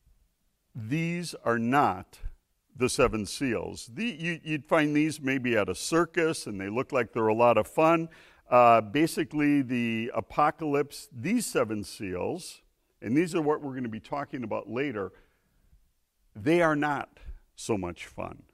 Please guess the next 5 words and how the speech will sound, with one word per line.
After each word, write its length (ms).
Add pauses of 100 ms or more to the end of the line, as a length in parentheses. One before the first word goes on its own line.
(1080)
And 180
that's 300
basically 1080
chapter 460
six 720